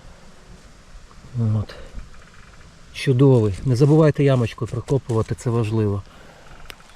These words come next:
Ось дивіться, який маленький поруч, теж довгоногі. Блін, це взагалі диво. Дивіться, які гарненькі.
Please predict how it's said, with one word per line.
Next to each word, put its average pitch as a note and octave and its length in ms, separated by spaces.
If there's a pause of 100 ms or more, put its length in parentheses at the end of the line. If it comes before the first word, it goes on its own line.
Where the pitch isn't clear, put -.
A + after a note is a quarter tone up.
(280)
Ось C3 220
дивіться, B2 400
який A#2+ 220
маленький A#2+ 560
поруч, D#3+ 380
теж C#3 240
довгоногі. A2+ 680 (120)
Блін, A#2 360 (460)
це D#3+ 160
взагалі B2+ 460
диво. G#2+ 360 (1900)
Дивіться, C3 420
які A#2 180
гарненькі. A2+ 560